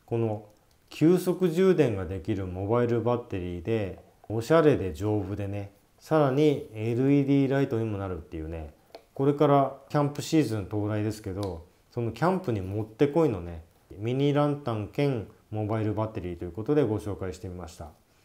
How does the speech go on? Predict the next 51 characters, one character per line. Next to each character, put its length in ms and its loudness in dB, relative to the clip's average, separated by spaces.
こ 80 0
の 80 2
チ 100 0
ャ 60 6
ン 80 2
ネ 60 2
ル 80 2
で 60 4
は 100 4
ね、 300 -6
こ 80 2
う 60 4
い 80 2
う 240 0
面 180 -2
白 280 0
い 80 4
ガ 140 0
ジ 80 -4
ェ 40 0
ッ 80 -6
ト 100 -8
な 120 -4
ん 100 -6
か 120 -10
を 320 -6
だ 120 -4
い 80 -2
た 120 2
い 60 2
三 340 -2
日 140 4
に 120 2
一 120 -6
本 140 0
ぐ 80 4
ら 80 4
い 40 2
の 100 -2
ペ 160 -2
ー 40 -4
ス 120 -10
で 180 -10
紹 260 -4
介 180 0
し 60 -10
て 80 -4
ま 140 -4
す 140 -12
の 140 -10
で、 280 -10